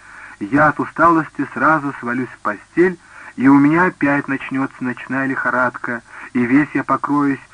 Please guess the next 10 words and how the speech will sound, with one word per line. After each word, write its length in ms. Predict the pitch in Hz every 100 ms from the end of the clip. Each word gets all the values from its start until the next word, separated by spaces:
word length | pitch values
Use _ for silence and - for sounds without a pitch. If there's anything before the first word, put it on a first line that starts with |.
| -
этим 340 | 135 123 135 131
несносным 720 | 117 - 120 147 - 135 123
потом. 560 | - 117 110 107 101 - _ _ _ _ _ -
Это 260 | 127 127
у 60 | 127
меня 240 | 123 135
от 100 | 127
темного 440 | - 135 139 131 123
помещения, 640 | 131 131 - 139 117 104
понимаете? 720 | - 107 156 185 151 - -